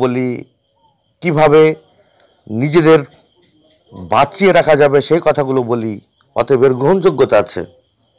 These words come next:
মিথ্যা খবর খাওয়ায় না বলে ভিডিওতে view নাই, দুশো, চারশো,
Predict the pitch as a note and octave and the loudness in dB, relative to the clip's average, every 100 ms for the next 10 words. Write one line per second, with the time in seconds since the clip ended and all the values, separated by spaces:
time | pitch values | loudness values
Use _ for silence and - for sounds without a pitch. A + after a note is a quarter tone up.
0 | _ _ B2 E3+ F#3+ F#3 E3+ F3+ E3 E3+ | _ _ -4 0 -2 0 2 2 2 2
1 | F3+ D#3 A2 G2 - _ _ _ _ _ | 2 2 0 -4 -10 _ _ _ _ _
2 | _ _ _ _ _ _ G#2 D3 D3+ D3 | _ _ _ _ _ _ 0 2 2 2
3 | A2 D3 A2+ F2 F2 _ _ _ _ _ | 4 4 2 -2 -8 _ _ _ _ _
4 | _ _ _ _ _ _ _ _ _ - | _ _ _ _ _ _ _ _ _ -20
5 | - _ - C3+ E3+ F#3 E3 - | -20 _ -6 -4 0 2 2 0